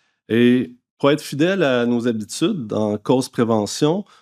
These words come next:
on demande toujours à notre invité de nous laisser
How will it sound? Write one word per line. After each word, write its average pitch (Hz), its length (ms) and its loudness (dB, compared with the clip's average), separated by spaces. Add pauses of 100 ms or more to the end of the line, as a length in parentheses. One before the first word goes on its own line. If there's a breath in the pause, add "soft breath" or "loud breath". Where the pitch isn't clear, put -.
(120 soft breath)
on 113 120 2
demande 139 340 4
toujours 170 460 -2
à 110 380 2
notre 110 260 -2
invité 131 720 0
de 107 220 2
nous 110 200 2
laisser 139 680 -2